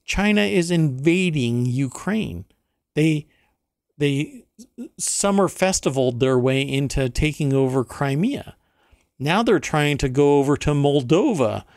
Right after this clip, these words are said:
based on a lot of the reports that are coming out of that region, that there's been support for a coup, and it's a ra-, rather soft coup. It's kind of like Crimea.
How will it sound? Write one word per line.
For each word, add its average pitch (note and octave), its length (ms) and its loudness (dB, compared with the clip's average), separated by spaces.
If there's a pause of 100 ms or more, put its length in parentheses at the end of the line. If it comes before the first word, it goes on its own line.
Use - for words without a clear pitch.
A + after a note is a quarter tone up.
(200)
based C#3+ 280 0
on C3 160 -2
a A#2+ 60 0
lot D#3 260 2
of C3+ 120 0
the A#2+ 100 0
reports A#2+ 480 -2
that A2 180 -2
are A2+ 80 -2
coming A2+ 400 -6
out G#2+ 200 -6
of G#2 80 -8
that A2 200 -2
region, C#3 480 -2 (800)
that C3+ 300 -2 (760)
there's D3+ 580 -2
been B2+ 500 -2
support - 880 -2
for A#2+ 640 -2
a A#2+ 200 -2
coup, B2+ 680 -4 (240)
and B2 320 -2
it's B2 380 -4
a A#2+ 100 -2
ra-, B2 340 0
rather A2+ 360 -2
soft A2+ 520 -4
coup. F3+ 300 -6
It's F#2 120 -6
kind D#3+ 200 0
of B2+ 80 0
like A#2+ 240 -2
Crimea. A2+ 600 -6